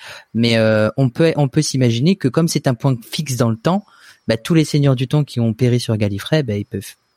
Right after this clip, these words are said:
ils ont, ils ont, comme c'est sur la temporalité de Gallifrey, parce que nous on le prend toujours sur la po-, temporalité terrienne, mais si on le prenait sur la temporalité de Gallifrey, c'est tout le monde a été rappelé, il y a plus personne qui voyage.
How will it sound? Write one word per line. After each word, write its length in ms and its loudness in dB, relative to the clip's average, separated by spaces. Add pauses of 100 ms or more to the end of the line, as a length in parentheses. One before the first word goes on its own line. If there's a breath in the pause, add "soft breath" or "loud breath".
ils 180 -4
ont, 460 0 (680 soft breath)
ils 280 -6
ont, 180 0
comme 220 2
c'est 380 0 (180)
sur 160 0
la 120 4
temporalité 560 0
de 40 -8
Gallifrey, 300 -2
parce 140 0
que 80 0
nous 80 2
on 60 2
le 100 0
prend 160 -2
toujours 180 -8
sur 120 0
la 80 2
po-, 180 -2
temporalité 680 0
terrienne, 400 2 (320 loud breath)
mais 60 0
si 140 -2
on 40 4
le 100 4
prenait 200 0
sur 140 0
la 80 2
temporalité 480 0
de 40 -8
Gallifrey, 360 0
c'est 100 -4
tout 140 -6
le 60 0
monde 100 0
a 40 4
été 160 -2
rappelé, 220 0
il 40 2
y 20 2
a 40 -2
plus 80 -6
personne 280 -2
qui 80 -10
voyage. 340 0